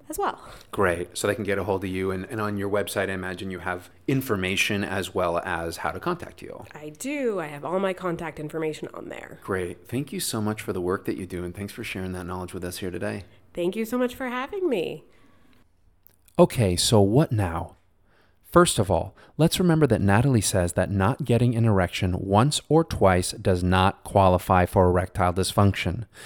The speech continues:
Speaker 2: So feel free to relax if that's been the case in your life. She says that it takes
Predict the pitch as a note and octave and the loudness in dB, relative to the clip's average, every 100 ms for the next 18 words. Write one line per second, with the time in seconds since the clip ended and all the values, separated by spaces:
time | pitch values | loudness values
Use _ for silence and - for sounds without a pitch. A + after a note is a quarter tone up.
0 | - - A#2 - A#2+ G#2 - C#3+ E3 E3+ | -14 2 2 4 2 2 4 6 6 6
1 | D#3+ C3+ C3+ A#2+ - - - A2 G2+ - | 6 4 2 0 -2 -4 -2 0 0 2
2 | G#2+ A2 - G#2 F2+ - G2+ F#2 F#2 F2+ | 4 4 2 -2 -2 0 2 4 2 0
3 | F2+ - - - _ _ _ _ - - | -2 -6 -18 -20 _ _ _ _ -20 -20
4 | - - F#3+ G#3 - G2+ G#2 F#2+ - G#2+ | -8 2 4 4 6 6 6 0 2 2
5 | F#2+ - | 2 0